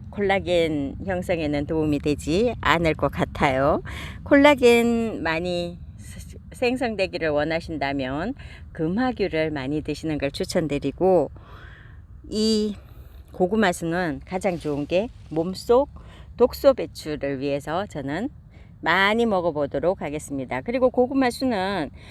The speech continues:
제거를 해줘야만 고구마가 굵게 든다고 하니까 고구마 순 시간 되실 때마다 이 고구마 순 따서 말리셔서 냉동실에 보관하셨다가 드셔도 좋고,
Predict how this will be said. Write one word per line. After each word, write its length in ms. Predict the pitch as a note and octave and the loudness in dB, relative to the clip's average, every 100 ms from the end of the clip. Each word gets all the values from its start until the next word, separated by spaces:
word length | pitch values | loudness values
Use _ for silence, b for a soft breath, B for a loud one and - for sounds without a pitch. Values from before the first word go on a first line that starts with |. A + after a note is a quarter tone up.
| B B | B B
제거를 480 | - G#3+ B3+ A#3 A#3 | 0 4 4 4 2
해줘야만 1160 | D#4+ C4 F3 F3 G3+ A3 G#3+ A#3 B3 F3+ C3+ - - | 2 2 2 4 6 4 2 2 2 0 -4 -10 -6
고구마가 840 | G3 G#3 A3+ G3 D#3+ D3 D3+ D3 | -2 0 0 -2 -2 -2 0 -2
굵게 400 | - F#3+ F#3+ A3 | -4 -6 0 0
든다고 420 | G3+ E3+ E3+ E3 | 0 -2 -2 -2
하니까 600 | E3 D#3 C#3+ B2+ C3 C#3 B2 B B - | -4 -4 -4 -2 -2 -4 -8 B B -4
고구마 440 | G3+ G#3 A3 F3+ | -2 0 0 -2
순 380 | F3+ G#3+ F3 C3 - - | -2 -2 -2 -4 -12 -16
시간 360 | - - C#4 C4+ | -8 4 4 6
되실 280 | F#3 F3 C4 | 2 0 0
때마다 640 | - G3 C3+ - C#3 D#3+ B3+ - - | 2 0 2 2 2 2 0 -4 -16
이 140 | D#3+ C#3+ - - - | -12 -12 -12 -18 -12
고구마 400 | - E3 F3 E3+ | -4 -4 0 0
순 160 | - F3+ - - - - - | 0 -10 -12 -16 -16 -10 0
따서 640 | G#3 A3 G#3 D#3+ E3 A#2+ B B B B | 2 4 4 6 6 4 B B B B
말리셔서 920 | C3 D3 D3+ D#3+ D#3 F#3 F3 F3 D#3 | 0 0 0 0 -2 0 -2 -2 -2
냉동실에 680 | D3+ D3 D#3+ G#3 G#3+ - F#3 | -2 -2 0 0 0 0 -2
보관하셨다가 840 | E3+ D3 E3 F#3 G3 G#3 - E3 D#3 | 0 2 2 0 -2 -2 0 0 0
드셔도 400 | E3 - F3+ D#3 | -2 -2 -2 -2
좋고, 680 | F3+ - - F3 F3 F3+ | -4 -6 -2 2 4 4